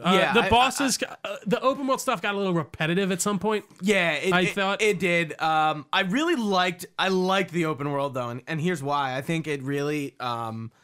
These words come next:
Speaker 2: kind of embodies the nostalgia of Halo one.
Speaker 1: Oh, it
Speaker 2: In,
Speaker 1: absolutely
Speaker 2: in
Speaker 1: feels like
Speaker 2: Halo,
Speaker 1: combat
Speaker 2: and getting
Speaker 1: evolved.
Speaker 2: on
Speaker 1: Yeah.
Speaker 2: Halo and, like, being in this mysterious, beautiful environment and kind of, like, not really know what's going on. And
Speaker 1: Yeah.
Speaker 2: like, they really channeled that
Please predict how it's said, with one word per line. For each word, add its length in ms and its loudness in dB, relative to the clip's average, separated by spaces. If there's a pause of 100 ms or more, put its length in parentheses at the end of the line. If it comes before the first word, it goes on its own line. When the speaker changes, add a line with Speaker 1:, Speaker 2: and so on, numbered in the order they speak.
(260)
Speaker 2:
kind 240 -2
of 240 -8 (340)
embodies 800 -2
the 120 -6
nostalgia 960 -4
of 220 -8
Halo 360 -6
one. 460 -6
Speaker 1:
Oh, 100 4
it 40 4
Speaker 2:
In, 60 2
Speaker 1:
absolutely 400 2
Speaker 2:
in 40 -4
Speaker 1:
feels 200 0
like 100 2
Speaker 2:
Halo, 80 0
Speaker 1:
combat 220 0
Speaker 2:
and 80 -2
getting 220 0
Speaker 1:
evolved. 200 0
Speaker 2:
on 60 -2
Speaker 1:
Yeah. 80 0
Speaker 2:
Halo 380 0
and, 180 -4
like, 260 -8 (420)
being 200 2
in 80 0
this 180 -2
mysterious, 800 -2
beautiful 680 -2
environment 680 -2
and 160 -6
kind 240 -2
of, 100 -6
like, 160 -6
not 280 -2
really 260 -4
know 340 0
what's 460 -4
going 300 0
on. 300 0
And 80 -6
Speaker 1:
Yeah. 100 -2
Speaker 2:
like, 140 -6
they 140 -4
really 720 0 (300)
channeled 680 -4
that 340 -4